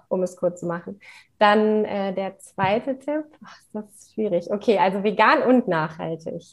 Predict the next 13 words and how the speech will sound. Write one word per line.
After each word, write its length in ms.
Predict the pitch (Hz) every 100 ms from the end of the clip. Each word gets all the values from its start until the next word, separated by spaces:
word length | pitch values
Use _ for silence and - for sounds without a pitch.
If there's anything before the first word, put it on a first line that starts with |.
| -
sagst 360 | 170 - _
du. 240 | 175 175 - _ _ _ _ _ _ _ _ - _ _ _ _ _ _
Ähm, 1120 | - 196 196 196 196 190 190 185 185 190 196 - _ _ _ _ _ _ _ _ _ _ _ _ _ _ _ _ _ _ -
fang 220 | 262 285
mit 140 | 247
einer 320 | - 208 240
Sache 260 | 220 208 -
an 240 | 185 226 392 -
und 300 | 220 214 208 339
nicht, 480 | 262 220 226 - -
mach 220 | 202 208
nicht 220 | 220 233 -
alles 220 | 208